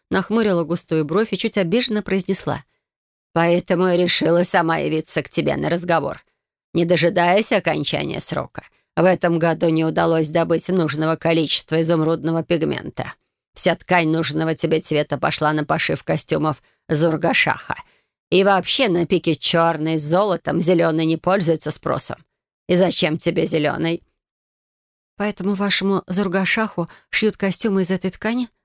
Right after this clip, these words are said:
проворчала я, сложив руки на груди. «Он другое дело, Анита. Правящая семья вне моды», усмехнулась Шейхана. «Да глянь ты, какая красота же!»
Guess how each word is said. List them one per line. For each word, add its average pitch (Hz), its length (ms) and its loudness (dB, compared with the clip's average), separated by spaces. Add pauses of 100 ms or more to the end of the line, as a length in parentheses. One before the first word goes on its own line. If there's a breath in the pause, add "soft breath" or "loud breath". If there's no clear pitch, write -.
(640)
проворчала 208 540 0
я, 190 120 0
сложив 185 360 -4
руки 185 180 -4
на 175 80 0
груди. 143 380 -4 (540)
«Он 180 300 2
другое 175 560 2
дело, 143 300 -2
Анита. 147 500 -8 (500)
Правящая 165 720 2
семья 156 580 0
вне 160 280 0
моды», - 400 -8 (500)
усмехнулась 196 540 0
Шейхана. 143 540 -6 (440)
«Да 196 180 2
глянь 175 420 2
ты, 170 300 2
какая 170 640 0
красота 170 1120 0
же!» 165 320 -8